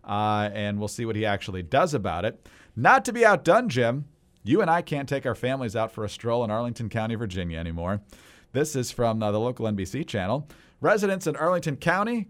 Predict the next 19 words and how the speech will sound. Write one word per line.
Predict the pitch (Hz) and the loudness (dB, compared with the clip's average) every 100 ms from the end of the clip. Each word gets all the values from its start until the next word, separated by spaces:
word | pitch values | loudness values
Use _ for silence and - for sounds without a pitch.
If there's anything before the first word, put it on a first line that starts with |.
| - | -4
can | 127 | 0
now | 131 160 | 2 0
face | - 143 139 | 2 0 2
up | 151 - | -2 2
to | 127 | 2
a | 107 | 2
one | 101 147 240 | 2 2 2
hundred | 185 170 196 180 135 | 0 0 -2 -4 -4
dollar | 104 143 156 120 | 2 2 2 -2
fine | - - 160 101 80 107 | -4 2 4 4 0 -6
if | - | -2
they | 127 | 0
are | 123 | 0
caught | - 131 113 - - | 0 0 0 -4 -16
congregating | - 165 262 240 202 135 113 107 127 131 | 0 0 0 0 -2 2 0 2 0 -2
on | 113 113 | -4 -4
streets | - 147 185 170 | -4 -4 -4 -6
and | 135 | -6
sidewalks | - 170 175 113 107 113 | 0 0 2 0 0 -2